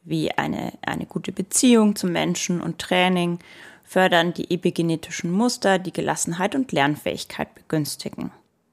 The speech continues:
Und selbst wenn dein Hund genetisch bedingt hibbelig ist, kannst du durch Umwelt und Erfahrungen viel beeinflussen.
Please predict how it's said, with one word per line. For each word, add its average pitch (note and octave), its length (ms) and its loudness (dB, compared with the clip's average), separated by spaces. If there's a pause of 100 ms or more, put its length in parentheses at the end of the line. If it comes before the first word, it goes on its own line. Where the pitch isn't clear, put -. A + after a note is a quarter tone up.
(140)
Und F3+ 460 0 (140)
selbst - 480 2
wenn F#3+ 120 2
dein E3 240 4
Hund G3+ 360 2
genetisch G3+ 580 0
bedingt F#3 760 -2 (360)
hibbelig F3 600 2
ist, - 460 2 (500)
kannst G3+ 340 2
du F3+ 60 -2
durch - 240 -4
Umwelt G#3+ 320 4
und - 160 -4
Erfahrungen E3+ 580 0
viel F3 220 0
beeinflussen. - 840 -2